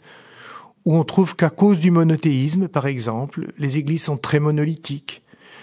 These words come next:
Je vous parlais de l'impression que l'on a que dans les églises, on est ou bien dedans, ou bien on est dehors. C'est tout ou rien. On accepte tout le credo ou, ou on est dehors, éliminé, et il n'y a plus rien.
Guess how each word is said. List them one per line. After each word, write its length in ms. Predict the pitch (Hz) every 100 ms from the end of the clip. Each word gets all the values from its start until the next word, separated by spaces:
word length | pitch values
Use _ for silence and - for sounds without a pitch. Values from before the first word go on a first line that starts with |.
| -
Je 140 | 147
vous 80 | 165
parlais 380 | 165 170 170 175
de 300 | 143 143 143
l'impression 720 | 147 156 - 143 - 151 185 226 - - -
que 80 |
l'on 320 | 165 156 151 147
a 240 | 180 202 - _ _
que 120 | - 175
dans 260 | 147 190
les 180 | 202 160
églises, 380 | 165 151 190 180
on 140 | 156
est 160 | 147 147
ou 100 | 233
bien 220 | 202 226
dedans, 460 | 196 170 143 151 196
ou 100 | 190
bien 280 | 160 196 208 -
on 120 | 165
est 100 | 175
dehors. 480 | 151 135 113 - - _ _ _ - - -
C'est 360 | - 185 - -
tout 260 | 262 294 _
ou 120 | -
rien. 340 | 165 143 139 147
On 140 | 165
accepte 460 | 180 - 202 190 -
tout 140 | - 240
le 60 |
credo 500 | - 190 156 156 180
ou, 320 | - 196 220 -
ou 220 | 285 208
on 120 | 202
est 80 | 202
dehors, 380 | 165 151 127 135
éliminé, 500 | 156 156 156 143 143
et 200 | 208 -
il 60 | 156
n'y 80 |
a 60 | 147
plus 140 | -
rien. 240 | 131 123